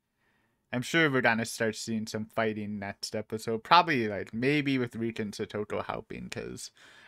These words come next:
I can't really see Hanyu beating <laughs> Feathering. It's not, it's not the same as Satoko versus Rita. Feathering should be at a much higher plane. Though, to be fair, she does, Hanyu is a part of Feathering, so she might be, like,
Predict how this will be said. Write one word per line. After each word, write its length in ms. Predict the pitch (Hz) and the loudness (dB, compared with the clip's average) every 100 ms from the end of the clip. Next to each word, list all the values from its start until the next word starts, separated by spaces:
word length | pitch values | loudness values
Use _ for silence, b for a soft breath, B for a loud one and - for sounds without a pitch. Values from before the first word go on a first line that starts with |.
| B | B
I 40 | 113 | 0
can't 260 | 151 127 | 2 4
really 180 | 110 113 | 0 -6
see 200 | - 113 | -4 -8
Hanyu 480 | - 113 107 107 104 | -6 -8 -6 -8 -8
beating 420 | 104 101 98 110 - | -8 -8 -8 -10 -12
<laughs> 100 | - | -18
Feathering. 600 | - 110 95 110 107 123 | -6 -6 -4 -8 -10 -10
It's 160 | - - | -10 6
not, 220 | 165 139 | 8 8
it's 100 | 143 | 8
not 160 | 185 175 | 6 6
the 120 | 127 | 4
same 280 | 135 123 113 | 2 0 0
as 140 | 107 | -4
Satoko 680 | - - - 117 117 110 110 | -6 -12 -8 -6 -4 -2 -2
versus 220 | 104 104 | -2 -4
Rita. 420 | 110 110 101 110 113 b b b b - | -6 -6 -6 -8 -10 b b b b 2
Feathering 360 | 131 127 123 | 2 4 0
should 240 | 120 120 113 | -2 -6 -4
be 200 | 113 107 | 0 0
at 180 | 101 | 0
a 80 | 98 | -2
much 320 | 104 110 - | -4 -6 -8
higher 300 | - 104 104 | -6 -4 -4
plane. 520 | - - 117 127 143 143 B B B | -6 -8 -6 -4 -6 -10 B B B
Though, 120 | 190 196 | 6 6
to 120 | 233 | 6
be 100 | 220 | 4
fair, 240 | 220 180 | 6 6
she 140 | 139 147 | 4 2
does, 440 | 170 147 - - - | 0 0 -6 -10 -4
Hanyu 320 | 131 151 160 147 | 4 4 6 2
is 120 | 143 | 2
a 60 | 147 | 2
part 280 | 147 131 | 2 2
of 240 | 120 113 110 | 2 0 -4
Feathering, 600 | - - 123 110 104 110 | -6 2 2 2 -2 -4
so 160 | - 113 | -4 -4
she 180 | - | -2
might 180 | 160 180 | -2 -2
be, 140 | 117 113 | -2 -2
like, 300 | 101 - | -2 -4